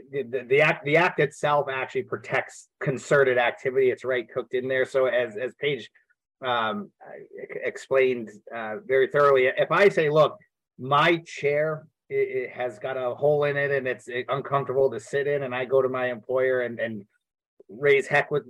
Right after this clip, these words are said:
with, with the employer and say, "This, uh, you know, blah, blah, blah," and I'm, and inappropriate with it, that's not really concerted 'cause it, it's only me that's dealing with it, and that's a personal issue. But if I said, "Look, all the chairs in,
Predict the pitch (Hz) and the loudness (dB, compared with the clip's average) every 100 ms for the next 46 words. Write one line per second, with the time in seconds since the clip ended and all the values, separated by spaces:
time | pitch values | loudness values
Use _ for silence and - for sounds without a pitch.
0 | 117 127 123 120 104 123 135 117 143 214 | -8 -4 -4 -6 -8 -6 -4 -2 4 8
1 | 208 180 156 151 143 143 131 135 135 110 | 8 6 4 2 2 4 2 -2 -4 -6
2 | 110 - 135 127 160 165 147 131 120 104 | -6 0 2 4 4 4 4 0 -4 -8
3 | 117 127 127 - 170 156 147 131 127 135 | -10 -10 -6 0 2 4 2 4 2 2
4 | 127 - _ _ _ _ - 214 277 220 | 0 -4 _ _ _ _ 0 2 2 6
5 | 214 190 156 - 156 127 - - 135 135 | 6 6 2 -4 -2 -2 -4 -4 -2 0
6 | - 143 - - 190 196 180 151 151 147 | 0 -2 0 4 6 6 4 0 -2 -2
7 | 139 127 - 143 135 127 127 123 127 123 | -2 -2 -2 -2 -2 -4 -6 -6 -8 -8
8 | 113 - 131 131 123 117 123 110 101 98 | -8 -4 -4 -4 -6 -4 -6 -8 -8 -8
9 | - 160 156 156 151 208 185 180 185 - | 0 4 4 4 0 2 2 6 4 2
10 | - _ - 269 311 214 208 185 185 180 | -12 _ 4 8 8 6 2 0 2 0
11 | 160 156 | -2 -6